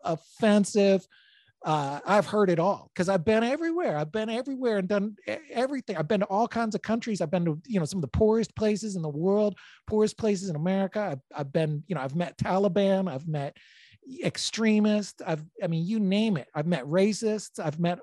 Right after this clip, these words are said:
all kinds of weirdos. And, you know, especially in certain circumstances, you're,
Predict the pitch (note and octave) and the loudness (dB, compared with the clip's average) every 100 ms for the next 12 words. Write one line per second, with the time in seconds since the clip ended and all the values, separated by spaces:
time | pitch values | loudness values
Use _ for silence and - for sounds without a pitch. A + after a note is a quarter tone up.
0 | - G#3 - A3+ A3+ G3 E3+ C4 A#3+ A#2+ | -2 -2 0 2 2 4 2 2 2 0
1 | - - - - - G3+ F3+ F3 E3+ E3+ | -4 -14 -18 -20 -4 4 6 6 6 6
2 | E3 - _ _ _ _ _ _ - - | 4 0 _ _ _ _ _ _ -6 -6
3 | - - G#3 F3+ D#3+ - A#3+ A#3+ C4+ G3+ | -6 0 4 4 2 2 2 4 2 4
4 | E3+ A3 A3+ F3+ - G#3 D#4+ B3 A3+ F3 | 4 2 2 0 2 0 0 -4 -2 -2
5 | - C#3 E3+ G3+ | -2 -6 -4 -6